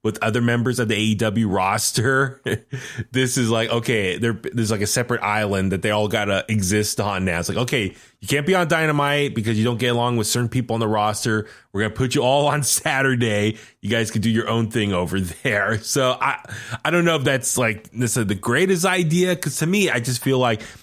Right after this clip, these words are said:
if you got issues amongst your locker room, you gotta make it work out. I mean, Phil, you brought up a good point. It's like,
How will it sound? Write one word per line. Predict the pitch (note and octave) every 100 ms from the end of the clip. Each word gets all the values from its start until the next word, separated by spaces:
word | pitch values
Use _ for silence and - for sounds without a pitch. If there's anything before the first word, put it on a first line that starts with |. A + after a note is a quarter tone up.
| _ _ _
if | E3
you | B3+
got | D#4 -
issues | C#3 C3 C3 G#2+
amongst | G#2 G2 G2+
your | G#2
locker | F2+ F2+ G2 A2
room, | G#2+
you | C#3+
gotta | G#3 C#3
make | A2+ G2+
it |
work | F2 F#2 E2+
out. | G#2 F2
I | G#2
mean, | A#2 A2+ G2+
Phil, | - B2+
you | A2+
brought | A#2+ A#2
up | F#2+
a |
good | G#2 F2
point. | A2+ G2 F2 -
It's | F#2
like, | G2 F#2 F#2+ -